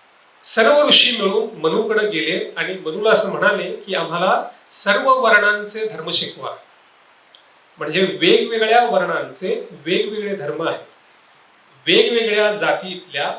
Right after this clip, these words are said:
वेगवेगळ्या व्यक्तींचे वेगवेगळ्या परिस्थितीमध्ये असलेले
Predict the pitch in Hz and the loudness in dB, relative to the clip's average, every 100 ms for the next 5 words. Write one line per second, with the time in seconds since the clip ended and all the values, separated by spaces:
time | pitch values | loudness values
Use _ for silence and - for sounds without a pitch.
0 | - 160 202 214 208 185 180 160 135 - | -10 -6 -4 -4 -6 -4 -4 -4 -8 -10
1 | 165 143 135 175 160 - - 156 214 208 | -16 -16 -12 -6 -6 -8 -12 -6 -4 -4
2 | 196 175 180 175 - 165 202 - 180 190 | -6 -6 -6 -6 -4 -4 -4 -6 -10 -10
3 | 196 185 190 202 - - - 170 - 170 | -6 -6 -6 -8 -10 -14 -12 -8 -8 -6
4 | - | -8